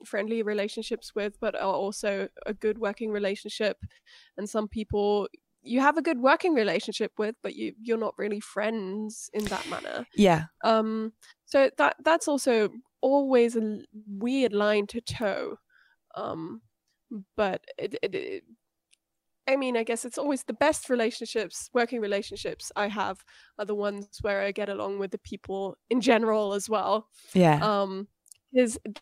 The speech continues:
Speaker 1: that opens just kind of a mutual understanding, a mutual respect, um, that maybe isn't there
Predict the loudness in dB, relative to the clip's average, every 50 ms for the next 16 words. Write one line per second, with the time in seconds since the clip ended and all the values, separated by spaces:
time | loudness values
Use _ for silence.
0 | _ 4 6 6 6 6 6 4 4 4 4 2 2 2 0 -4 -6 -6 -6 -4
1 | -4 -2 -2 -2 -2 -2 -4 -4 -4 -4 -4 -2 0 0 2 0 0 -2 -4 -2
2 | -2 -2 0 0 0 0 0 -2 -4 -8 -8 -6 -2 -2 -2 -2 -2 -4 -6 -4
3 | -2 -2 -2 -2 -4 -10 -16 -16 -18 _ -20 -20 -20 -20 -20 _ -4 -2 -2 0
4 | 0 -2 -2 -2 -2 -2 0 2 2 2 2 2 0 -2 -2 -2 -2 -8 -12 -12
5 | _ _ -4 -2 0 2 2 0 0